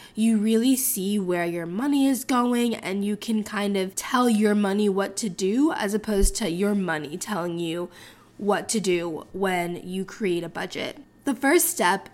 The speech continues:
in making a budget, in my opinion, is blocking out a few hours, um, of uninterrupted time where you can sit down, pull up your bank statements from the last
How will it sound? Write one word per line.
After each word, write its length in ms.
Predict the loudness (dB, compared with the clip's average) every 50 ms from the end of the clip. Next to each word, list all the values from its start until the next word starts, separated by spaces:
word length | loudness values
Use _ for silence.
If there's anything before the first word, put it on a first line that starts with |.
| -6
in 360 | -2 0 2 2 0 0 -2 -2
making 320 | -4 -4 -4 -2 0 0
a 60 | 0
budget, 560 | 2 0 -2 -2 0 0 0 0 -2 -4 -8 -6 -4
in 120 | -2 0
my 200 | 0 0 -2 -4
opinion, 480 | -6 -6 -4 0 2 4 4 4 4 2
is 420 | 2 0 0 2 2 0 0 -2
blocking 500 | -8 -6 -4 -4 -4 -2 0 2 2 4
out 360 | 4 4 2 2 0 0 -2 -4
a 100 | -6 -6
few 380 | -6 -6 -4 0 0 2 2
hours, 680 | 4 2 2 2 2 0 2 2 2 2 2 0 -4 -10 -12 -14 -14 -14 -14 -14 -8 -2
um, 340 | 0 0 0 0 0 0 0
of 140 | 0 -2 -4 -4
uninterrupted 1000 | 0 0 0 0 0 -2 -2 -2 -2 0 0 0 0 0 -2 -4 -2 -2 -2 -2
time 600 | -6 -8 -4 -2 -2 -2 0 0 2 2 2 0 0 -4
where 160 | -4 -2 0
you 240 | 0 2 2 0 0
can 260 | 0 0 0 2 2
sit 260 | 0 0 -2 -2 -2
down, 580 | -2 -2 0 0 2 0 0 0 0 0 -2 -2 -8 -14 -18 -20 -20 -20 -6
pull 180 | -2 0 2
up 180 | 2 2 0 0
your 120 | 0 -2
bank 320 | -2 -2 -4 -6 -6 -6 -6
statements 580 | -6 -4 -4 -4 -4 -4 -2 -2 0 -2 -2
from 160 | -2 0 0 0
the 60 | 0
last 600 | 0 -2 -2 -2 -2 -4 -6 -10 -12 -14 -20